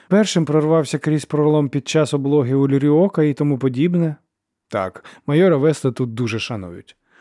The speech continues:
«Але він буває таким занудою, правда? Дуже полюбляє виглядати загадковим і заклопотаним». Вона зобразила легку відсторонену посмішку і замислено потерла підборіддя, достоту, як робив її брат.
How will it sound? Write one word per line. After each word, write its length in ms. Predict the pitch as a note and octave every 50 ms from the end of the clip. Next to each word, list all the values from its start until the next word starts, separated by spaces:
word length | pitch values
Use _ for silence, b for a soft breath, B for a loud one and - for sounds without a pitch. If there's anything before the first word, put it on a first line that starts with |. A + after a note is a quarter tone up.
| b b b b
«Але 260 | b - D3+ E3 E3
він 160 | E3 E3+ E3+ D#3+
буває 300 | E3 E3+ F3 F3 E3+ E3
таким 340 | - F3 - - B3 G#3+
занудою, 540 | D3 C3 C#3 C3+ C3 B2 A#2+ A#2 A#2 A#2+ B2
правда? 380 | A#2+ D#3+ F#3 G3 E3 A2+ A2+ G#2 _ _ _ _ _ _ _ _ _ -
Дуже 280 | C3 A#2+ E3 D3+ D3
полюбляє 480 | C3 - C#3+ C#3+ C#3 C3+ C#3+ D3 C#3 C3+
виглядати 540 | C3 C#3 C3+ B2+ C#3+ C#3 C#3+ C#3 C3 C3+ C3
загадковим 640 | C3 C3+ C3 C3 B2+ - - F3 F3+ E3+ D3+ C#3
і 40 | C3
заклопотаним». 800 | B2 B2+ A#2 - C3+ B2 A#2 B2 A2+ G#2 - A2+ A2 A2 A2 G#2+ _ _ _ _ _ _ _ _ _ _ _ _ _ _ _
Вона 240 | - C3+ C3+ C3+ B2+
зобразила 560 | A#2+ C3+ C3 C3+ C3 C3 B2 C3 C3+ B2+ B2
легку 400 | B2 B2 A#2+ - - - B2+ B2
відсторонену 640 | A#2 A#2+ - - - C3+ C3 B2 A#2+ A#2 A#2 A#2 A#2
посмішку 600 | A2+ - D#3 D#3 - C#3+ C3 A#2+ - - B2 B2+ -
і 100 | - D3
замислено 600 | B2 C3 C#3+ D3+ E3+ D#3+ - - C#3 C3+ C3 B2
потерла 460 | A2+ C3 A#2 - - C#3 B2+ C3 B2+
підборіддя, 680 | A2+ - B2+ A#2+ A#2+ B2+ C3 A#2 A2 G2+ G2+ G2 G2+ F#2+ - b b b b b b b b b b
достоту, 480 | C3 C#3 C#3+ - - - F#3+ F3 E3+
як 200 | D#3 D#3 D3+ A2+
робив 340 | C#3+ C#3 C3+ C3+ C3 B2+ A#2+
її 220 | A#2+ A#2+ A#2+ B2 C3
брат. 360 | A#2+ A#2+ G#2 F2+ F#2 -